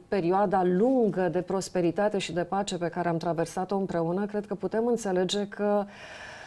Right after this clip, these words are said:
uh, lucrurile bune, și asta este poate de, de spus, că nu sunt întotdeauna pentru totdeauna.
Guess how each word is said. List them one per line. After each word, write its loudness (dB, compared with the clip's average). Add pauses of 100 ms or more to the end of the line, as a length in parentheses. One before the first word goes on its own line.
(400)
uh, 2 (760)
lucrurile 4
bune, 4 (280)
și 0
asta 2
este 0 (180)
poate 2
de, 0
de 0
spus, -2
că -2 (1080)
nu 0
sunt 0
întotdeauna 4
pentru 2 (100)
totdeauna. 2